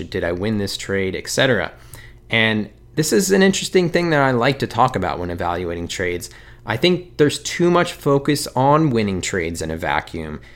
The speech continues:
You really need to let go of that sort of thing and just focus on the needs for your roster.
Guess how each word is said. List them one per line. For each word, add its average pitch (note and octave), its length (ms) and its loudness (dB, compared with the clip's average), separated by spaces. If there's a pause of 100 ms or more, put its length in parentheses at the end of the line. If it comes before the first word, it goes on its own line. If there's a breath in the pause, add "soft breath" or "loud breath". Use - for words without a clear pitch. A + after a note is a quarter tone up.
(180 loud breath)
You C3+ 120 -2
really E3+ 520 6
need C#3 480 0
to C#3 100 -2
let A2+ 220 -2
go A2+ 380 2
of G2+ 240 -2
that F#2+ 200 0
sort G#2+ 180 -2
of F2+ 80 -4
thing A2 280 -2
and G#2 120 -4
just A#2 220 -4
focus A#2+ 460 0
on G#2+ 300 -2
the F#2+ 60 -2
needs G#2+ 320 -2
for A2 200 -2
your A2+ 240 -2
roster. A#2 600 -2